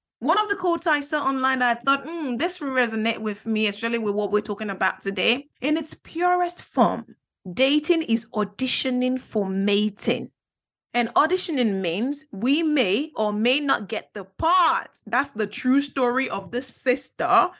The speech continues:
that sent me this story. Now, the only thing about this is it's a relationship story of someone that were, they were in their teens at the time. They're not married, but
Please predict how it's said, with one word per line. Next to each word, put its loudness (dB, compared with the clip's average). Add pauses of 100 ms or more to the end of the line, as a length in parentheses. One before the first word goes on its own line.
(280)
that 0
sent 2
me 2
this -2
story. -4
Now, 4
the 0
only -2
thing -2
about 2
this -2
is -2 (120)
it's -4
a 2
relationship 0
story -2
of -2
someone -4
that 2
were, 0 (280)
they 2
were 2
in 2
their 0
teens 0
at 0
the -4
time. -4
They're -2
not 0
married, 0
but 0